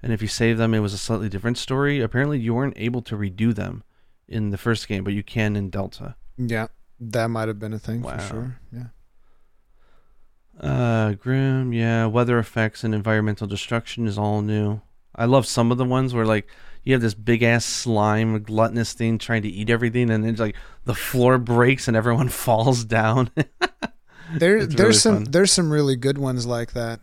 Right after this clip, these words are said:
Speaker 2: um, where the arena kind of, like, changes. There's also the one where in that arena where you first meet Alice, I think that's the first time.
Speaker 1: Yeah.
Speaker 2: No, not Alice. Um, Snow White. The heads,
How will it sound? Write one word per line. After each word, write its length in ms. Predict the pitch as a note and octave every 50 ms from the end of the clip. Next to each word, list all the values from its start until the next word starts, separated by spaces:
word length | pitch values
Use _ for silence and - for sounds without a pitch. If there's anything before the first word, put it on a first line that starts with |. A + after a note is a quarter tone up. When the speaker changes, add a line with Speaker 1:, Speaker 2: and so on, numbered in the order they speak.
| - -
Speaker 2:
um, 480 | B2 B2 B2 A#2+ A#2 A#2 A#2 A#2 A#2 A#2
where 140 | B2+ C3
the 140 | B2+ B2+ B2+
arena 360 | B2 A#2 A#2+ B2+ C3+ C3 B2+
kind 300 | A#2 - - B2+ A#2+ A#2+
of, 80 | A#2+ A2
like, 260 | A#2 A2 G#2+ - _
changes. 840 | - - - - G#2+ G#2+ A#2+ A#2+ A2 A#2 A2 A2 G#2+ G#2 - - -
There's 280 | A2+ A2 B2+ B2 B2 A2+
also 300 | C3 C3 C3+ - - C3
the 100 | A2+ B2+
one 400 | A#2 A#2 B2 A#2+ A#2+ A#2 A#2 A2+ - _ - - _ _ _ _ -
where 100 | C3+ C3+
in 120 | C3 B2+
that 200 | B2 B2+ B2 A#2
arena 420 | A#2 A2+ A2 A#2+ C3 C3+ C3 C3 B2
where 180 | A#2 A#2+ A#2+
you 40 | A#2
first 400 | A2+ - - B2 B2 - - -
meet 220 | A#2+ A#2+ A#2+ A2+ - _ _ _
Alice, 680 | - A2+ A2+ A#2 B2 C#3 E3 F3 - - - - - - - _ -
I 100 | B2+ A2+
think 300 | - - - C#3+ D#3 D3
that's 240 | - B2+ A#2+ - -
the 80 | - A2+
first 260 | - - B2 - -
time. 120 | - B2
Speaker 1:
Yeah. 100 | A#2 G#2+
Speaker 2:
No, 100 | E3 E3+
not 180 | F3 F#3+ F#3 E3
Alice. 440 | D#3+ D#3 C#3+ C3 B2+ A#2+ - - - - - - - - - - - - - -
Um, 580 | B2+ C3 C3 C3 B2+ B2 B2 B2 A#2 A2 G2 - - - - -
Snow 300 | - - - D3 C#3+ C3+
White. 380 | B2+ A#2 A#2+ B2 C#3 F3 G3+ - - - - - - _ _ - _ - - -
The 200 | A#2+ D#3 D3 C3
heads, 720 | A#2 B2+ D#3 F3+ F#3+ F3+ C#3+ A#2 - - - - - -